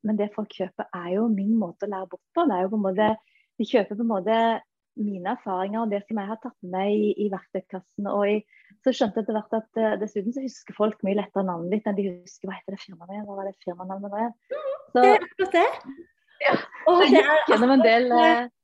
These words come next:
Speaker 2: Jeg tror det er ganske
Speaker 1: ja.
Speaker 2: viktig å fortelle det til de som er nye på nett, at det
Speaker 1: Ja.
Speaker 2: er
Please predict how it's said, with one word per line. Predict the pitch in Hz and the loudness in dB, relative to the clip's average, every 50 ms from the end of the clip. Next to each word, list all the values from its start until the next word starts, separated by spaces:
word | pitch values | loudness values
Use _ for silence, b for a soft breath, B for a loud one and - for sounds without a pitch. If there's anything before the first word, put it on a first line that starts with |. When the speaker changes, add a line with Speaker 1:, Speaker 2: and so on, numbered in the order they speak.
| _ _ _ _ | _ _ _ _
Speaker 2:
Jeg | - - | -8 0
tror | - 302 | 2 4
det | 254 285 | 4 6
er | 285 | 4
ganske | 539 554 554 - | 4 2 2 0
Speaker 1:
ja. | - | 4
Speaker 2:
viktig | 320 370 359 - _ - | 4 4 2 0 _ -12
å | 202 - | -10 -10
fortelle | 233 - - 254 196 185 185 180 | -10 -8 -4 -4 -2 -2 0 -2
det | 185 190 | -2 -2
til | 220 202 | -2 -2
de | 208 202 | -2 -4
som | 196 - 208 220 | -2 -2 -2 0
er | 214 | 2
nye | 220 220 226 214 185 175 175 156 151 - | 2 2 2 0 -2 -4 -8 -10 -10 -10
på | - 170 | -12 -12
nett, | 170 170 254 254 _ _ | -10 -10 -10 -12 _ _
at | 233 233 233 - | -8 -8 -4 -4
det | 214 202 190 - | -4 -2 -2 -2
Speaker 1:
Ja. | - 175 170 160 | -2 -2 -4 -4
Speaker 2:
er | 170 | -4